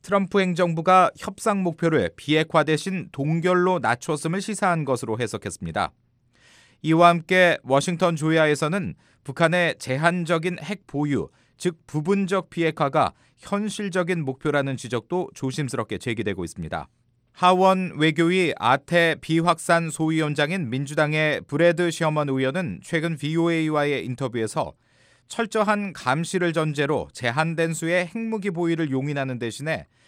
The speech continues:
미사일 기술 관련 프로그램을 동결하는 안을 제시했습니다. 김정은 위원장이 모든 핵무기를 포기하지 않을 것이라는 판단에 따라 일부 핵무기를 허용하는 동시에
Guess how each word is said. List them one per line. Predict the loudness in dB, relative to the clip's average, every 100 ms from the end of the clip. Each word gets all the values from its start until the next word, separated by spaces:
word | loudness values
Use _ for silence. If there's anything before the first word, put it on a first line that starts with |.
| _ -6
미사일 | -6 2 2 2
기술 | 0 -4 -2
관련 | 0 0 0 -4
프로그램을 | -6 -6 -4 -4 -4 -8
동결하는 | -8 -6 -2 -2 -2 -4
안을 | -4 -4 -4 -8
제시했습니다. | -10 -8 -10 -10 -10 -8 -10 _ _ _ _ _ _ _ _ _
김정은 | -6 -2 0 0
위원장이 | -2 -2 -2 -2 -4
모든 | -4 -4 -4
핵무기를 | -6 -6 -6 -4 -4
포기하지 | -4 -4 -2 -2 -2
않을 | -4 -4 -4
것이라는 | -4 -4 -4 -4 -6
판단에 | -8 -6 -6 -4
따라 | -4 -4 -6 _ _ _
일부 | -4 -2 -2 -2 -4 -6
핵무기를 | -6 -4 -4 -4
허용하는 | -4 -4 -4 -4 -4
동시에 | -6 -8 -6 -6